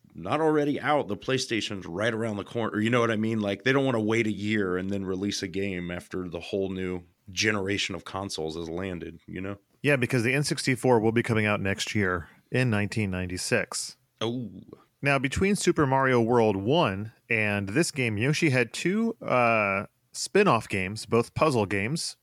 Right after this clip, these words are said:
Speaker 2: Can you name them both?
Speaker 1: Uh, there's, what, Yoshi's Cookie?
Speaker 2: Yes, that's the good one.
Speaker 1: And then there's, isn't it just Yoshi or
Speaker 2: Yep,
Speaker 1: what's
Speaker 2: and th-,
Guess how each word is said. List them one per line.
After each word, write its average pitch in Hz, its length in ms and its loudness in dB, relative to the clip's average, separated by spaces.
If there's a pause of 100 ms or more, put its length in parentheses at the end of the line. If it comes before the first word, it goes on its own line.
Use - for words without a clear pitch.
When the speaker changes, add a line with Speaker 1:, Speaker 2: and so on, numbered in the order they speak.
(180)
Speaker 2:
Can 127 160 -2
you 123 100 2
name 127 260 2
them 147 120 4
both? 123 540 0 (200)
Speaker 1:
Uh, 113 380 0
there's, 107 320 -2 (160)
what, 95 220 -4
Yoshi's 101 340 0
Cookie? 170 500 -2 (220)
Speaker 2:
Yes, 120 320 -2
that's 104 200 -2
the 131 100 2
good 120 180 4
one. 165 220 0 (260)
Speaker 1:
And 95 140 -4
then 110 100 -2
there's, 110 280 -2 (180)
isn't 131 180 0
it 208 80 2
just 165 240 -4
Yoshi 208 500 0
or 107 300 0
Speaker 2:
Yep, 165 200 4
Speaker 1:
what's 135 100 -2
Speaker 2:
and 110 80 -2
th-, 120 100 -2